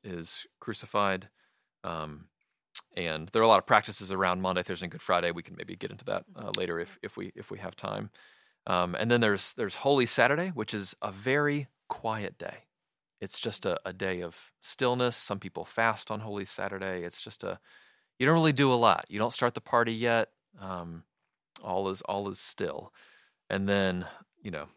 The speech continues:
the resurrection on Easter Sunday, which then kicks off, as you said earlier, Corey, a fifty-day season of parties and celebration,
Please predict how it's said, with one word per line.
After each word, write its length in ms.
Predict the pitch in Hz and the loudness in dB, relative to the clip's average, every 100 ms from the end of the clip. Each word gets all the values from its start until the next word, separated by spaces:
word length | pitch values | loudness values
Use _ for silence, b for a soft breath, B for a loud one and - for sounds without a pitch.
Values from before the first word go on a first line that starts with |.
| - | -8
the 80 | |
resurrection 540 | 87 87 90 98 - 107 | -4 -4 -2 -4 -4 -6
on 80 | 101 | -8
Easter 260 | 104 - 113 | -8 -8 -8
Sunday, 320 | 107 101 98 | -8 -6 -6
which 260 | 98 - | -4 -2
then 160 | - 101 | 0 -2
kicks 320 | - 170 - | 0 0 2
off, 240 | 117 87 - | 4 4 2
as 140 | 90 | -2
you 60 | 95 | -2
said 200 | - 92 | -2 2
earlier, 300 | 101 95 80 | 2 2 -2
Corey, 300 | - 82 87 | -2 -2 -2
a 80 | 85 | -4
fifty-day 680 | - 131 - 110 98 95 | -2 -2 0 -2 0 -2
season 440 | 85 92 90 71 69 | -2 -4 -6 -8 -10
of 300 | 65 71 - | -10 -10 -12
parties 480 | - 92 90 82 - - | -2 0 0 -6 -12 -12
and 140 | 101 | -10
celebration, 680 | - 117 113 117 110 113 | -8 -8 -6 -6 -6 -10